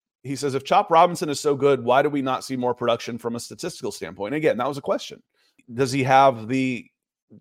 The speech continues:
does he have the coachability in order to get some of the, Latu Latu is an instinctive pass rusher. We, I, I put up some video on him earlier, and you can watch him string together back-to-back moves in succession. He's a technician. Is Chop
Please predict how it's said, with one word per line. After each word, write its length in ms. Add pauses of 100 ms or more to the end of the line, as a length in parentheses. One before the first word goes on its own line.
(120)
does 180
he 140
have 340
the 140
coachability 720
in 80
order 240
to 160
get 260
some 240
of 180
the, 240 (1300)
Latu 320
Latu 400
is 80
an 80
instinctive 480
pass 320
rusher. 460
We, 220
I, 100
I 160
put 260
up 80
some 160
video 240
on 80
him 120
earlier, 300
and 100
you 80
can 140
watch 260
him 120
string 260
together 320
back-to-back 580
moves 380
in 100
succession. 720 (600)
He's 240
a 60
technician. 680
Is 220
Chop 460